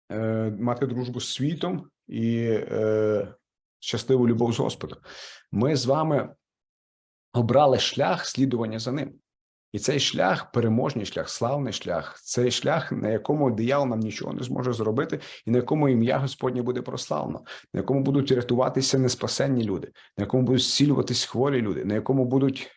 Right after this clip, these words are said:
е, звільнені одержимі і залежні люди. Е, я знаю, що ті, хто обрали шлях, е, служити Господу,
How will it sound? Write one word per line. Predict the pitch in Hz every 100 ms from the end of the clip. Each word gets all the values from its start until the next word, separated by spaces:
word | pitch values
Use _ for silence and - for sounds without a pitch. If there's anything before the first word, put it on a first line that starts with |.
| -
е, | - 104 107 104 95
звільнені | 95 113 139 135 127 127
одержимі | 117 117 113 135 143 135
і | - 120 120 120 -
залежні | 110 123 143 135 120
люди. | 107 90 - - - - _ _ 95
Е, | 95 92 92
я | 95 143
знаю, | 117 151 170
що | 139 - 135 220 - _
ті, | - 160
хто | - 123
обрали | 113 135 147 113
шлях, | - 135 135 - - _ _ -
е, | - - -
служити | - 110 131 131
Господу, | 87 143 165 - 92